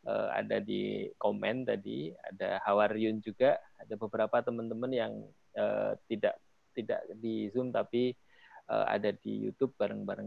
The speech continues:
kita. Dan teman-teman semuanya yang sudah dari tadi menyimak, kami ucapkan terima kasih banyak. Semoga, eh, acara ini bermanfaat. Insya Allah kita akan lanjutkan nanti setelah Lebaran. Mungkin, eh, besok ada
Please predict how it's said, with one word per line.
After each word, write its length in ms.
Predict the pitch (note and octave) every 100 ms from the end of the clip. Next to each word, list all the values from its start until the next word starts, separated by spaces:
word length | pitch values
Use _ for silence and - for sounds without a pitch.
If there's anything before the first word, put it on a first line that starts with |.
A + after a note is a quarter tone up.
| G#2
kita. 480 | - A#2 C3 D3 D3+ _ _ _
Dan 400 | A#2 A2 A2+ A#2
teman-teman 480 | E3+ F#3 G3+ G#3 G#3
semuanya 480 | F#3+ E3 C#3+ D#3+
yang 320 | E3+ C#3 C3 -
sudah 320 | C3 B2 A#2 -
dari 160 | B2
tadi 320 | B2 A#2 A#2+
menyimak, 480 | A#2 A#2 A2 B2+ D3+ - _ _
kami 400 | A2 G#2 G#2+ G#2
ucapkan 480 | G2+ G#2 - A2+ A2
terima 240 | A2 A2 -
kasih 320 | - G#2+ G#2
banyak. 320 | G#2 G#2+ D#3+ - - - _
Semoga, 960 | - A#2+ A#2 A2 A#2 C3+ C#3+ D3 D3 C#3+ - _ _ _
eh, 480 | - A#2 A#2 A#2 A2 -
acara 400 | A2+ C3 C3 C#3
ini 80 | D#3
bermanfaat. 640 | C#3 B2+ B2+ C3 - E3 - _ -
Insya 240 | - G#2+
Allah 240 | B2 D3+
kita 320 | D#3 D3 E3 D#3
akan 160 | D#3+
lanjutkan 560 | D#3 D3 C#3 C3+ D3 D3+
nanti 240 | C3 C3
setelah 240 | - A#2+ A#2
Lebaran. 480 | A#2 G#2+ G#2+ B2
Mungkin, 240 | A2+ B2 D3 - _ _ - -
eh, 160 | A2+
besok 400 | A2 A#2+ - - - _ -
ada 640 | C3+ B2 B2 A#2+ A#2